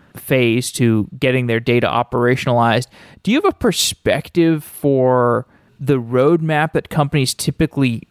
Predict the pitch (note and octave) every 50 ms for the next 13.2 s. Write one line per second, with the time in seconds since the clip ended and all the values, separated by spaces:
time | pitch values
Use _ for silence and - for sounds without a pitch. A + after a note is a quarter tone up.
0 | _ - - - - C3 C3+ D3 - - - D3 C#3 C3 C3 B2 B2+ C3 B2 A#2+
1 | G#2 - B2+ B2+ C3+ C#3 - - D3 C#3 - - C#3+ B2+ B2 A#2+ A#2 A2 G#2+ A2+
2 | C3 - - - - - _ _ _ - _ _ - - - - - F3+ F#3+ G3
3 | F#3+ F#3 F3+ F3 E3+ D#3+ D3 B2+ A#2+ A2+ A2+ - B2+ A#2 A#2 B2 B2+ C3+ C#3 -
4 | - - - - - - - - - - _ - - - - - - D3+ C3 -
5 | C#3 C#3+ D#3 D3+ - - - C3+ C3+ - - - - C3+ B2+ B2 A#2+ - C3 B2
6 | A#2+ B2 A#2+ - - - - - C#3+ C3 - C#3 C3+ - - C#3 B2 - - -
7 | C#3 A#2+ A#2 A2+ - - - C3+ C3+ B2 A#2 A#2 A#2 A#2 A#2+ A#2+ B2 B2+ B2+ B2+
8 | B2 A#2+ A2+ - - _ _ _ _ _ - A#2 A#2+ A#2+ A#2+ B2 B2+ C3+ C3 C3
9 | - - - B2 B2 B2 B2 A#2+ B2 A#2+ A#2 A#2 - A#2+ - B2 A#2 A#2 - B2+
10 | A2+ A2+ - A2 A2+ - - - - B2+ A#2+ A#2 A#2 A#2 A#2 A#2 A2 G#2+ A#2 G#2+
11 | G#2+ A2+ - - - - - - - - C3+ B2+ - C#3 B2+ A#2+ A2+ A#2 A2+ A2+
12 | B2 C3 C3 B2+ A2+ A#2+ C3 - D3 C3+ - - C3+ B2+ - - - C3 C3 B2+
13 | - - C3+